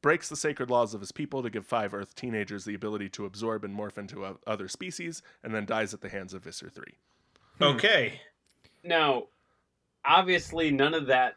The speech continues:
Speaker 2: happened. Eh, so you said the, the books of what I remember and from what you said, they tell the story from the perspective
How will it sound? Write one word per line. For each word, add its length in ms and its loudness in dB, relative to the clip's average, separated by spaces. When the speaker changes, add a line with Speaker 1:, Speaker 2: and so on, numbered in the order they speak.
Speaker 2:
happened. 680 -2
Eh, 160 -2
so 140 -4
you 140 2
said 300 -2
the, 140 2
the 120 -4
books 280 -2
of 80 -2
what 140 2
I 60 4
remember 340 2
and 160 -4
from 100 -10
what 140 -6
you 80 -10
said, 260 -6
they 140 -6
tell 260 -4
the 100 -8
story 360 -6
from 240 -6
the 60 -8
perspective 520 -10